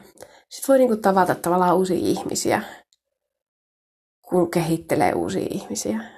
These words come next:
Niin sit tapaa niitä ja sitten voi olla niitten kanssa vuorovaikutuksessa. Ja se omassa päässä on ihan tosi kiva. Ei se tarvitse tulla ihan hirveästi, niinku, haukkaa happea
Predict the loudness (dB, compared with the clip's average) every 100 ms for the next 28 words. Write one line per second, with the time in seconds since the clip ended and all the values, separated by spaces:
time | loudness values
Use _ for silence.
0 | -20 -14 -10 -10 -12 -14 -8 -6 -6 -8
1 | -10 -14 -16 -16 -18 -18 -18 -20 _ -20
2 | -20 -20 -20 _ _ 0 2 4 4 2
3 | -2 -4 -4 -6 -4 -4 -2 -2 -4 -6
4 | -12 -12 -10 -8 -6 -8 -10 -18 -20 -20
5 | -20 -14 -6 -2 -2 0 0 2 2 -2
6 | -4 -4 -4 -4 -6 -8 -8 -4 -6 -6
7 | -18 -20 -14 -6 2 2 2 -2 0 -2
8 | -4 -4 -4 -6 -2 -2 -4 -6 -8 -10
9 | -10 -10 -12 -14 -8 -6 -6 -8 -8